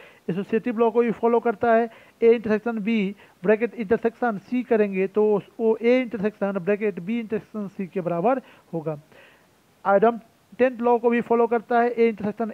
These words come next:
A हमेशा आपको सेट A ही देता है। और ये law of identity यहाँ पे हम लोग बात करने वाले हैं, यहाँ पे थोड़ा सा चीज़ change हो रहा है। जैसे A intersection phi करिएगा या phi intersection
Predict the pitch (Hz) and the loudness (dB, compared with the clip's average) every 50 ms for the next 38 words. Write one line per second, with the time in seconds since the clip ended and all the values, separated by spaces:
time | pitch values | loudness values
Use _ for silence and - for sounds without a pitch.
0 | - _ 220 226 240 254 247 277 - _ _ _ _ _ - 170 185 202 - - | -8 _ 0 0 0 0 0 -4 -10 _ _ _ _ _ -4 -2 -2 0 0 0
1 | 208 208 196 - 208 - 202 190 - _ 226 220 214 233 254 196 233 220 - 247 | 0 0 -2 -4 -4 -4 -4 -4 -4 _ -2 0 0 0 -2 -6 -10 -8 -4 0
2 | 226 214 214 214 208 - - - - _ _ _ _ - 214 226 233 220 214 202 | 0 0 0 -2 -6 -12 -20 -20 -20 _ _ _ _ 0 2 4 4 4 2 2
3 | 208 220 208 185 170 190 233 269 269 - 233 240 226 214 208 185 - 233 220 185 | 2 0 0 2 2 2 4 4 4 4 4 4 4 2 0 -4 -4 -4 -6 -6
4 | - _ - 214 196 190 202 196 - 196 196 202 202 170 190 196 190 190 - - | -10 _ -2 0 2 2 2 2 2 0 0 0 0 0 2 0 0 0 -4 -6
5 | 208 190 202 196 196 190 190 185 180 190 190 208 240 - - 185 170 202 202 - | -4 -2 0 0 2 2 2 0 0 -2 -4 -6 -8 -8 -8 -4 -4 -4 -4 -6
6 | 202 - - 269 277 262 - 233 - - 208 185 - 208 202 185 175 190 175 180 | -8 -8 -4 -4 -2 0 0 -2 -2 -4 -6 -8 -6 -6 -6 -4 -2 -2 0 0
7 | 175 180 196 214 - _ - - - - _ - 202 - 214 220 226 254 262 262 | 0 -2 -2 -6 -10 _ -20 -20 -20 -20 _ -10 -2 -2 0 0 2 0 0 0
8 | 220 247 190 220 208 - 233 214 - - 220 233 240 - 240 226 220 202 208 208 | -2 -4 -4 -4 -6 -6 -10 -8 -2 0 0 0 0 0 0 0 2 2 2 2
9 | 208 208 - - 208 226 226 208 202 - - 214 202 202 202 | 2 2 0 0 -2 -2 -2 -4 -6 -8 -8 -8 -8 -8 -8